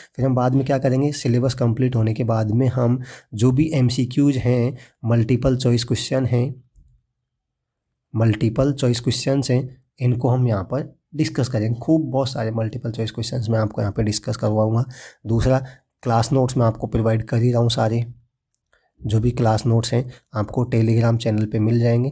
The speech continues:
Telegram चैनल को ज्वाइन कर लीजिए, उसकी लिंक आपको वीडियो के नीचे डिस्क्रिप्शन बॉक्स में मिल जाएगी।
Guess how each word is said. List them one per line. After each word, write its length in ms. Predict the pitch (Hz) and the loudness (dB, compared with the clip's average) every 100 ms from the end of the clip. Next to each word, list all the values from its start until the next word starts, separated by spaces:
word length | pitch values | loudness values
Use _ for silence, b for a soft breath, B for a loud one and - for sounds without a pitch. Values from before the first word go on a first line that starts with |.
| - | -2
Telegram 420 | 107 107 107 110 | -2 0 0 -2
चैनल 280 | 110 110 107 | -2 -2 -2
को 120 | 107 | -2
ज्वाइन 280 | 107 113 117 | 0 0 0
कर 160 | 120 117 | 2 2
लीजिए, 260 | 123 127 | 2 2
उसकी 260 | 139 - 123 | 0 0 0
लिंक 260 | 107 110 107 | 0 0 -2
आपको 220 | 104 113 | -2 -2
वीडियो 320 | 104 101 107 | 0 0 0
के 120 | 110 | 0
नीचे 200 | 104 113 | -2 0
डिस्क्रिप्शन 520 | 107 104 - 107 110 | -2 -4 -6 -8 -6
बॉक्स 260 | 101 98 - | -4 -4 -4
में 80 | 104 | -2
मिल 200 | 113 120 | 2 2
जाएगी। 380 | 117 120 127 | 2 0 -2